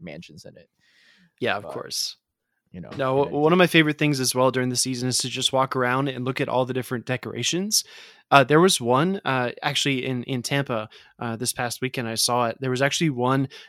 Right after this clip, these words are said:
Speaker 2: that had a, uh, oh my God, I just blanked on the name. Stranger Things, the monster
Speaker 1: Oh,
Speaker 2: from season
Speaker 1: okay.
Speaker 2: one.
Speaker 1: Yeah.
Speaker 2: Um, Oh God, somebody is, is, like, screaming it in their car if they listen to this right now.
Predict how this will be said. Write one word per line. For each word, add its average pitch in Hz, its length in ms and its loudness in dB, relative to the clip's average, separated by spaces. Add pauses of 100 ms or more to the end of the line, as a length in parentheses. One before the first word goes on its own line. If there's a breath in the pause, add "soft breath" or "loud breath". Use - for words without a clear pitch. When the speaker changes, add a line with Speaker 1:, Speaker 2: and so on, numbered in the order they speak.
Speaker 2:
that 135 140 2
had 135 440 2
a, 123 400 -2 (400)
uh, 123 300 -8 (100)
oh 127 120 -8
my 120 140 -10
God, 117 180 -10
I 120 40 -6
just 107 160 -6
blanked 127 220 -8
on 120 60 -6
the 117 80 -6
name. 113 220 -6
Stranger 156 360 0
Things, 165 560 -2 (400)
the 135 80 -2
monster 135 320 6
Speaker 1:
Oh, 247 60 4
Speaker 2:
from 156 160 2
season 135 300 0
Speaker 1:
okay. 127 100 4
Speaker 2:
one. 180 260 0 (160)
Speaker 1:
Yeah. 113 280 2 (580)
Speaker 2:
Um, 120 600 -4 (360)
Oh 127 180 -6
God, 131 260 -2
somebody 147 360 2
is, 123 180 -2
is, 120 140 -8
like, 113 140 -6 (120)
screaming 139 420 -2
it 117 80 -2
in 117 100 -2
their 110 140 -6
car 113 260 -2
if 117 100 -10
they 127 80 -14
listen 120 240 -8
to 120 60 -16
this - 220 -8
right 117 200 -10
now. 127 200 -12